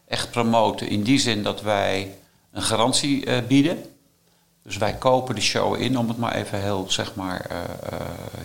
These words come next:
juridisch te zien. En we bieden een bepaalde garantie. En wij moeten die show promoten. De, het woord zegt het al, in letterlijke zin. Wij moeten zoveel kaartjes zien te verkopen dat wij in ieder geval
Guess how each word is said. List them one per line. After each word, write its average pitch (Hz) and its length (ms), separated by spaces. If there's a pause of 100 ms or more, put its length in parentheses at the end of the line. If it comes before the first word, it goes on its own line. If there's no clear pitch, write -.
(260)
juridisch 113 460
te 123 80
zien. 120 340 (500)
En - 120
we 104 120 (200)
bieden 110 320
een 98 300
bepaalde 95 360
garantie. 120 640 (580)
En 107 280
wij 107 340
moeten 123 300
die 104 100
show 113 480
promoten. 117 840 (160)
De, 98 140 (180)
het - 140
woord 107 220
zegt - 200
het - 140
al, 107 200
in 113 100
letterlijke 104 440
zin. 101 400 (400)
Wij 110 140
moeten 113 240
zoveel 127 300
kaartjes 113 440
zien 104 160
te - 80
verkopen 101 540
dat 113 160
wij 117 120
in 113 100
ieder 127 180
geval 104 500